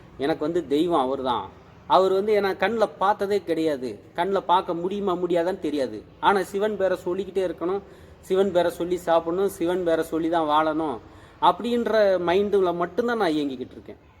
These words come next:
இதுதான் அவர் எனக்கு வசியமாகிறது.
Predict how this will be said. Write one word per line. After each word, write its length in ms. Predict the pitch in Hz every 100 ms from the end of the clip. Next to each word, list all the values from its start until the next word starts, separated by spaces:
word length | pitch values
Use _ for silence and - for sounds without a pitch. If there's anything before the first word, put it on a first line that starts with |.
| - - _ -
இதுதான் 600 | 170 190 190 202 233 - - - - -
அவர் 200 | 160 185
எனக்கு 300 | 180 156 139
வசியமாகிறது. 720 | 135 135 165 139 110 101 95